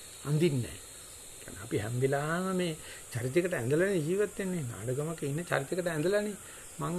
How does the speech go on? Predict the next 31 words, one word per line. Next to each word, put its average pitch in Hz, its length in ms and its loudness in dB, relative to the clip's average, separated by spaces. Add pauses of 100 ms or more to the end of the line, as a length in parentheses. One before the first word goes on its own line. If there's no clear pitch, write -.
පෝස්ට් 156 280 4
ග්‍රැජුවේට් 156 360 0
එකේ 156 160 2
ඉන්න 156 160 2
කාලේ 165 420 4 (640)
ප්‍රොෆෙසර් 131 340 -2 (800)
මේ 120 720 -6 (1080)
යෝගරත්න 135 480 6
ගාවට 87 300 -6
ගියා. 85 220 -10 (580)
හරිම 175 480 -2
ත-, 123 160 -4
මේ 113 140 -4
ළඟදී 117 340 -2
අසනීප 123 340 -2
වෙලා 135 160 2
කියලා 135 240 2
ආරංචි. 156 320 -2 (460)
ගිහිල්ලා 131 480 4
මං 147 120 0
කිව්වා 131 180 0
"මේ 120 120 0
ජොබ් 113 180 0
එකට 131 180 4
යන්න 131 200 2
තියෙන 131 180 0
මට 147 180 0
චරිත 120 220 2
සාධිකයක් 113 440 0
ඕනයි" 85 260 -8
කියලා. 78 240 -10